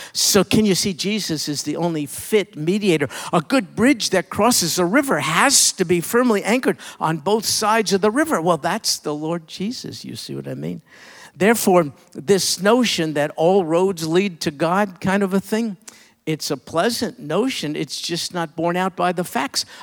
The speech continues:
Only Jesus qualifies, satisfies the prerequisites to be a fit mediator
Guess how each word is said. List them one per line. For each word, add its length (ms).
Only 380
Jesus 500
qualifies, 880
satisfies 1120
the 100
prerequisites 880
to 100
be 140
a 80
fit 440
mediator 680